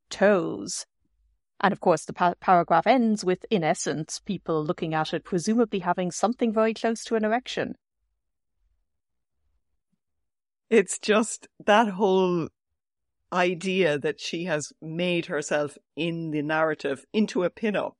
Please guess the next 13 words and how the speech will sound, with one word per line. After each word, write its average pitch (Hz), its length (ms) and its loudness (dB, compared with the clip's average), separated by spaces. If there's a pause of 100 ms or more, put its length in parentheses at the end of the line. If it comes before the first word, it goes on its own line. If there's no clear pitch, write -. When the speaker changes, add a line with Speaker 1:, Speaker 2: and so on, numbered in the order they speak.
Speaker 2:
<laughs> - 120 -20
that - 200 2
she - 280 -4
has 185 160 -2
created 165 720 -4 (560)
this 151 340 0 (100)
soft - 460 0
porn, 147 540 -2 (360)
uh, 135 300 -2
version 160 580 2
of 156 180 2
herself. 139 640 -2 (440)
It's, - 320 -4